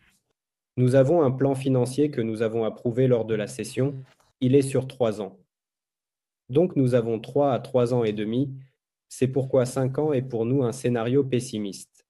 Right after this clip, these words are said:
Et en voyant comment notre premier projet Sovelmash est actuellement financé, nous sommes convaincus que, dans ces conditions,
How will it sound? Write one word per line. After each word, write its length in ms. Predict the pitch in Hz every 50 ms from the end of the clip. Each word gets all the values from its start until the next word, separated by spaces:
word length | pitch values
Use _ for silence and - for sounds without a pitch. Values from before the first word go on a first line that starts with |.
| _ _ _ _ _ _ _ _ _ _ _ _ _ -
Et 60 | 123
en 100 | 120 117
voyant 340 | 113 117 127 131 139 151 160
comment 360 | 156 - 135 131 135 143 139
notre 280 | 135 120 113 120 - 113
premier 380 | 104 - - 139 131 139 139
projet 400 | 135 139 135 135 123 117 123 120
Sovelmash 640 | 113 127 120 110 113 113 113 113 120 120 117 - - -
est 160 | - 110 107 113
actuellement 540 | 110 123 131 - 123 113 110 110 107 104 104
financé, 680 | - - 117 110 104 104 104 - - 135 151 143 - - - - - - - - - - - -
nous 100 | 127 127
sommes 300 | 123 127 131 135 127 131
convaincus 600 | 131 - 147 139 135 131 127 135 135 143 143 135 139
que, 280 | - 120 110 104 - - -
dans 180 | - 123 123 127
ces 220 | 123 127 - 127
conditions, 600 | 131 131 127 123 117 117 - - - 135 143 151